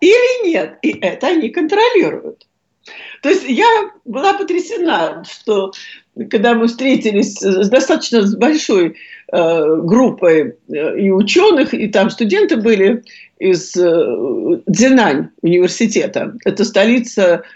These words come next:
э, провинции Шандон. И вот их, э, декан экономического факультета, женщина молодая, может быть, где-то пи-, сорок пять лет, вот так. Как у нее глаза горят, как ей хочется всего нового.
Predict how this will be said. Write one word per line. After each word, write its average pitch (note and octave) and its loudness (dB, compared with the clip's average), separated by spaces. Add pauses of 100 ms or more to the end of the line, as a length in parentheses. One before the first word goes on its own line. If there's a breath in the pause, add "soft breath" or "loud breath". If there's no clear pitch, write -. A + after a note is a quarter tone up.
(160 loud breath)
э, - -12
провинции G3+ -2
Шандон. F#3+ -2 (1000 soft breath)
И B3+ 2
вот C4 2
их, D4+ 0
э, F3+ -2
декан G4 0
экономического G#3+ -2
факультета, G3 -2
женщина B3+ 0
молодая, A#3 2
может G#3+ 0
быть, F#3+ -4
где-то F#3 -4
пи-, G3+ -2
сорок A#3+ -2
пять G4 2
лет, G3 0
вот G3+ -2
так. - -4 (760 loud breath)
Как G4+ 0
у F4+ 4
нее D#4+ 2
глаза B3+ -2
горят, E3+ -8
как C#4+ -2
ей C#4+ -2
хочется C4 -2
всего B3 -2
нового. A#3+ 0